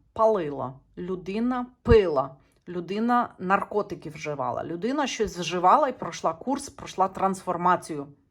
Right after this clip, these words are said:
звільнилася. Можливо, від шлюбу, можливо, від залежних відносин. Ось це мені показують карти. Щоб ви зрозуміли, що людина щось пережила, пережила якусь трансформацію,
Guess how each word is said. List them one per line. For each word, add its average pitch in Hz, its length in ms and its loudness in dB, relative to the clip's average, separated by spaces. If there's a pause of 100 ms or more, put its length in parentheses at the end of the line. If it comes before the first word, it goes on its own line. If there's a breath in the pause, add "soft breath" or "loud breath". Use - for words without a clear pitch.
(500 soft breath)
звільнилася. 196 920 2 (440 loud breath)
Можливо, 151 600 2
від 127 200 -14
шлюбу, 220 600 -2 (360 loud breath)
можливо, 220 520 4
від 180 180 -4
залежних 180 600 2
відносин. 160 680 -6 (220 loud breath)
Ось 220 300 2
це 180 220 -2
мені 185 260 -2
показують 156 600 -6
карти. 135 460 -12 (420 soft breath)
Щоб 180 220 -12
ви 220 140 6
зрозуміли, 196 680 -2
що - 160 -6
людина 220 460 0
щось 220 360 0
пережила, 180 720 2
пережила 208 560 4
якусь 214 300 0
трансформацію, 175 1300 0